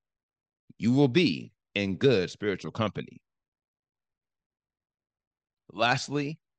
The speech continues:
if you have any questions, please submit them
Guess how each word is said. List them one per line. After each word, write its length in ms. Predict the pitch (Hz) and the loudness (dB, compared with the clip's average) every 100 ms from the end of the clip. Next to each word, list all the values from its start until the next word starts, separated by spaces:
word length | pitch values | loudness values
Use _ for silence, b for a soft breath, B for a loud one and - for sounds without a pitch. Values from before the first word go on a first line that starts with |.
| - | 0
if 240 | 120 - | 0 2
you 100 | 131 | 0
have 360 | 143 131 117 - | 2 2 0 -2
any 220 | 139 175 208 | -2 -2 -2
questions, 680 | - - - - 67 - - _ _ _ _ | -4 -4 -4 -8 -12 -16 -20 _ _ _ _
please 420 | - 160 180 180 | 0 2 4 2
submit 360 | 165 135 143 147 | 0 2 2 0
them 400 | - 92 80 85 | -4 -4 -4 -8